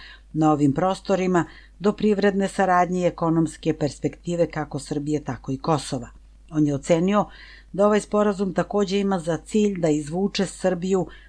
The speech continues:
iz klijentelističkog odnosa sa Rusijom, pre svega u vezi sa davanjem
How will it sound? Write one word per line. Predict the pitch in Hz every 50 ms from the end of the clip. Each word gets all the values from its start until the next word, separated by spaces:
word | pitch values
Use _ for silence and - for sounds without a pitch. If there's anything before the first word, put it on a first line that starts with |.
| - - -
iz | 190 196 170 - -
klijentelističkog | - 175 175 175 170 156 - - 170 180 185 170 - - 160 - - - 175 165 151
odnosa | 165 165 156 147 156 151 139 - -
sa | 135 - - 143
Rusijom, | 147 180 214 208 - - 208 190 160
pre | - 214 220
svega | 214 - - 214 208 202 208
u | 196
vezi | 170 175 175 175 165 170 170
sa | 151 - 175 156
davanjem | 139 131 151 156 160 165 170 170 170 156 147